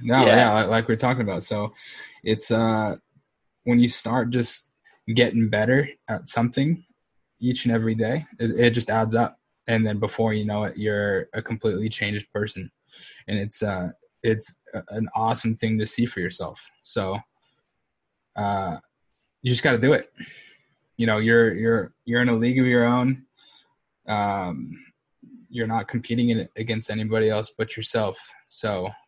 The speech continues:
Speaker 1: when you get better each and every day, you're always at, you're always on top.
Speaker 2: And that,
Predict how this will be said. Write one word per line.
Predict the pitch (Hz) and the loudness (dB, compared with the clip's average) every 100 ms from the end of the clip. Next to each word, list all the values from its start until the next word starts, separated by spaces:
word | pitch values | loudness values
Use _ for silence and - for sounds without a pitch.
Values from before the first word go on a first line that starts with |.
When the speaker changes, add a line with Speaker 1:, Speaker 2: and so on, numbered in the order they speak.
| _ _ _ _ _ | _ _ _ _ _
Speaker 1:
when | - 104 | -10 -6
you | 107 107 - | -4 -6 -6
get | 120 117 | 0 0
better | 117 117 | 2 2
each | 113 110 | 0 0
and | 117 | -4
every | 113 113 | -2 0
day, | 113 | 2
you're | 110 107 | 2 2
always | 107 107 | 0 0
at, | 104 - - | -4 -6 -8
you're | 104 | -4
always | 104 107 110 | -2 -2 -4
on | 107 | -6
top. | 113 107 85 _ _ _ _ _ _ _ _ _ _ _ - - - _ _ _ _ - _ | -2 -2 -2 _ _ _ _ _ _ _ _ _ _ _ -18 -18 -18 _ _ _ _ -20 _
Speaker 2:
And | 110 | 0
that, | 139 156 | 2 2